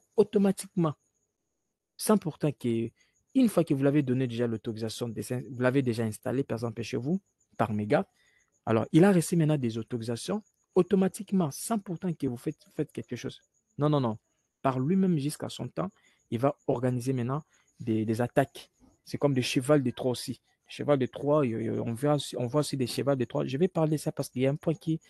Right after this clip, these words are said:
après ici, on va parler des chevals de Troie, des types de malware. Nous avons aussi les sca-, le, les races, races, de, les ransomware. Les ransomware, quand on parle, on voit déjà la rançon. Donc, quelque chose, les rançons, quelque chose, je dois récupérer. On dit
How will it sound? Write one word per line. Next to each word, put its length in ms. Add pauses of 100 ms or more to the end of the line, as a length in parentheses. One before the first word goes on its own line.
(320)
après 260
ici, 260
on 60
va 160
parler 260
des 60
chevals 340
de 80
Troie, 240 (340)
des 120
types 320
de 180 (640)
malware. 420 (1080)
Nous 140
avons 160
aussi 200
les 120
sca-, 400
le, 380 (200)
les 140
races, 480 (340)
races, 180 (200)
de, 100
les 160
ransomware. 800
Les 80
ransomware, 500
quand 120
on 40
parle, 220
on 80
voit 120
déjà 200
la 120
rançon. 440 (240)
Donc, 100
quelque 260
chose, 200
les 80
rançons, 240
quelque 260
chose, 220
je 100
dois 260 (360)
récupérer. 580 (580)
On 120
dit 160